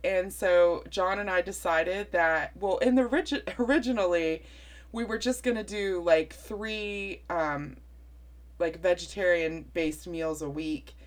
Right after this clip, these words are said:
and just kinda see how it happened. But me being me, I don't do anything small. It's like, I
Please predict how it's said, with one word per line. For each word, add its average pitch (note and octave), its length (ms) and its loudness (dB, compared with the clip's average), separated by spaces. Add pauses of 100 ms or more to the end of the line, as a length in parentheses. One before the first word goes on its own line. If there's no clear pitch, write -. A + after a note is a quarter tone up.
(420)
and F#3+ 120 -6
just F#3+ 240 -4
kinda F#3+ 280 -2
see F#3 260 -8
how E3 280 2
it D3 100 0
happened. D3 720 -2 (720)
But G#3+ 320 8
me B3+ 340 0
being G#3 400 -2
me, G3+ 300 -6
I F#3+ 180 0
don't B3+ 160 4
do F#3 160 -6
anything E3+ 420 -6
small. E3 600 0
It's - 220 -6
like, G3+ 220 -2
I A#3+ 320 4